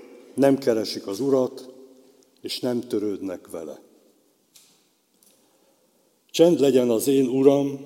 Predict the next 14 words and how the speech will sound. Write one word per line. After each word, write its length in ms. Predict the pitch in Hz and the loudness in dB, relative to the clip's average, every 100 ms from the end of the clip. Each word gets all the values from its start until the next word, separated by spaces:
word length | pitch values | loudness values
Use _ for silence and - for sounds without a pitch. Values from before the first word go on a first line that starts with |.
| - - - - _ _ | -18 -20 -20 -20 _ _
az 260 | - 98 - | -12 -12 -10
Úr 300 | - 156 135 110 - | -2 2 2 0 -6
előtt. 600 | 110 101 85 76 - - - - - - - - - _ _ _ _ _ - | -8 -6 -8 -12 -16 -18 -18 -20 -20 -20 -20 -20 -20 _ _ _ _ _ -10
Mert 260 | 123 113 - | -4 -4 2
közel 340 | 180 170 147 | 4 6 4
van 160 | 127 123 | 4 2
az 180 | 117 147 | 2 0
Úr 240 | 147 127 | 2 2
napja, 580 | 120 127 139 135 139 131 - - | 2 -2 -2 -2 -2 -6 -16 -10
amikor 460 | 120 120 113 101 120 | -6 -4 -4 -6 -4
áldozati 540 | 135 127 120 113 117 | -2 -2 -2 -4 -2
lakomát 540 | 120 127 120 110 120 | -2 0 -2 -2 -2
rendez 420 | 113 113 110 107 101 | -2 -2 -2 -4 -4
az 220 | 85 | -8